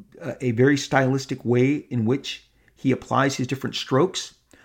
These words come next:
But more so than anything, it is Alex's mastery of color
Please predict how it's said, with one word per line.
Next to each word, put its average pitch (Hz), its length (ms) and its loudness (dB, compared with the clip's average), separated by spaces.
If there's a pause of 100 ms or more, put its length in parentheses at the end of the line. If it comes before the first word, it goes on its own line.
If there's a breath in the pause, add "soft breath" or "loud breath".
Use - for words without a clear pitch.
But 117 140 -4
more 175 280 6
so 185 240 4
than 165 120 2
anything, 131 680 0 (280 soft breath)
it 135 120 4
is 120 240 2
Alex's 139 540 0
mastery 127 720 0
of - 200 -8
color - 480 -2